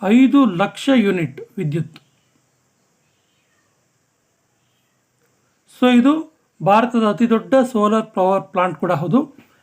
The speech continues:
ಛತ್ತೀಸ್ಗಢ ರಾಜ್ಯದಲ್ಲಿ ಉದ್ಘಾಟನೆ ಮಾಡಲಾಯಿತು. Option B is the right answer. ವಿಶ್ವದ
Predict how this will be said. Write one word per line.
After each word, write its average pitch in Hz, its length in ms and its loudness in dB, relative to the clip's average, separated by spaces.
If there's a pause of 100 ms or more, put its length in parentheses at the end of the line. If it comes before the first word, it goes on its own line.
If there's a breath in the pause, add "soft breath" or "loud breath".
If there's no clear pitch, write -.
(160)
ಛತ್ತೀಸ್ಗಢ 247 580 0
ರಾಜ್ಯದಲ್ಲಿ 170 400 -2
ಉದ್ಘಾಟನೆ 156 400 -4
ಮಾಡಲಾಯಿತು. 143 440 -4
Option 170 420 -4
B 139 60 -4
is 170 220 0
the 160 100 -2
right 147 240 -6
answer. 131 360 -16 (2500)
ವಿಶ್ವದ 320 340 4